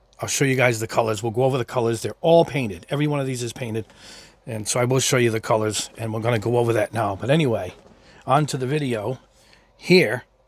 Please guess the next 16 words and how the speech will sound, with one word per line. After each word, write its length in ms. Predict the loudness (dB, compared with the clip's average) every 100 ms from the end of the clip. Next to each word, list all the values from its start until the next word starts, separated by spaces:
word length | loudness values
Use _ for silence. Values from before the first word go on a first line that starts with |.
| -10
we 140 | -4
go. 320 | 0 -2 -4 -16 _ _ _ _ _
Here's 240 | 2 2 2
all 220 | 2 2
my 140 | 0
colors 340 | 0 0 0 0
that 80 |
have 100 | -2
just 160 | -2 -2
been 140 | 0
added, 320 | 0 0 -2 -4 _ _ _
in 100 | -4
addition 340 | 0 0 0 -2
to 120 | -2
the 80 | -2
twenty 440 | 0 2 2